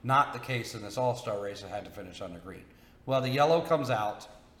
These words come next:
right before he crosses the finish line. He doesn't realize is it, realize it, thinks he won the race, takes his window net down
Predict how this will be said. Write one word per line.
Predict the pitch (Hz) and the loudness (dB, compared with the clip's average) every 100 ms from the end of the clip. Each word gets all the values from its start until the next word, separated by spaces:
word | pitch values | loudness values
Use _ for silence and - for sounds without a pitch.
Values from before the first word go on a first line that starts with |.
| - - - - - 117 | -20 -20 -20 -20 -16 -2
right | 127 165 170 | 4 4 2
before | 151 151 147 135 131 131 123 123 - | -4 -4 -4 -2 0 2 2 0 -4
he | 127 | -12
crosses | 123 131 117 117 113 | -6 0 0 -2 -10
the | 101 | -12
finish | - 110 104 - | -10 -8 -8 -6
line. | 104 101 95 - | -4 -4 -8 -10
He | |
doesn't | - 180 131 120 | 2 2 2 -4
realize | 120 131 113 110 | 0 2 2 0
is | 110 110 | -8 -8
it, | 113 117 - - - | -10 -10 -18 -20 -6
realize | 127 139 120 107 101 | 0 4 4 2 -2
it, | 101 - - - - - | -8 -10 -12 -20 -20 -6
thinks | 165 208 - - | 0 2 0 -6
he | - 185 | -6 -4
won | 143 123 135 160 165 165 | -4 0 8 8 8 4
the | 147 | 4
race, | 156 139 95 - - - - - - - - - - - - - - | 6 4 2 -8 -14 -16 -18 -20 -20 -20 -20 -20 -20 -20 -20 -20 -20
takes | - 180 208 - | 2 2 2 0
his | 180 | -2
window | 135 123 185 202 190 175 | 0 0 0 4 6 6
net | 160 147 - | 4 0 0
down | 131 156 165 131 123 | 4 8 8 6 2